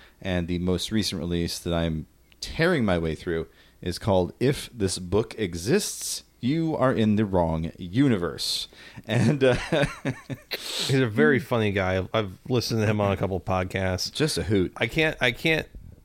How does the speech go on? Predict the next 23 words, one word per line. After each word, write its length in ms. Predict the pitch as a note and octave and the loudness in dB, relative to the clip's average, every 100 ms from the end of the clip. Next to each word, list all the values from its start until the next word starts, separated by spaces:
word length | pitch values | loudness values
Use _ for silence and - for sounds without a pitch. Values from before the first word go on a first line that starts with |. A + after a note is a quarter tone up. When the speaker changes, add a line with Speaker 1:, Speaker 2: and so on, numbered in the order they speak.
| - - | -20 -20
Speaker 2:
speak 460 | - - - C3 - | -8 -6 0 -2 0
personally 460 | - A#2+ - B2 A#2 | 0 0 0 0 0
to 100 | A2+ | 0
the 80 | G#2+ | -2
quality 340 | - A#2 A2+ | 2 4 4
of 60 | A2 | 2
the 80 | G#2 | 0
books, 460 | G2 B2 B2+ - | 2 0 0 -6
but 380 | - G#2 G#2+ G2 | -4 0 0 0
the 80 | G#2 | -4
quality 400 | - E3 F3+ E3+ | 0 2 4 4
of 100 | D3+ | 4
the 100 | D3 | 2
man 360 | C3+ D3 E3+ D#3 | 2 2 2 2
who 140 | D3+ | 2
wrote 260 | C#3+ D3 D3 | 2 2 0
the 80 | |
books, 380 | B2 A#2 G#2 - - | -2 0 -2 -6 -8
very 320 | A2 B2+ C#3 | 0 4 4
high. 380 | B2+ A2+ G2 G2 | 4 2 2 -2
So 180 | - A#2+ | -2 0
I'm 160 | A2+ | 2
guessing 580 | A2+ E3+ - C#3+ A#2 G#2+ | 2 0 2 2 2 0